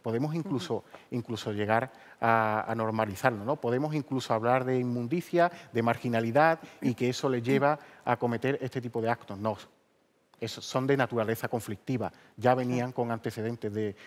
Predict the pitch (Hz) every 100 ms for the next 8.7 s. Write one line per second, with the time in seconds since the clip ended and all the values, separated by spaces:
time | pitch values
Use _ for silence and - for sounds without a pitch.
0 | - 113 123 110 160 165 202 - 196 208
1 | 202 196 185 180 170 - 175 165 202 175
2 | 165 190 190 165 165 202 185 202 202 202
3 | 180 160 185 190 190 185 175 175 220 254
4 | 285 196 - 185 196 202 165 160 147 151
5 | - 175 165 190 185 - - - - 175
6 | 165 170 185 180 180 185 196 214 185 165
7 | 170 - 160 135 - - 180 175 170 185
8 | 170 180 175 180 170 175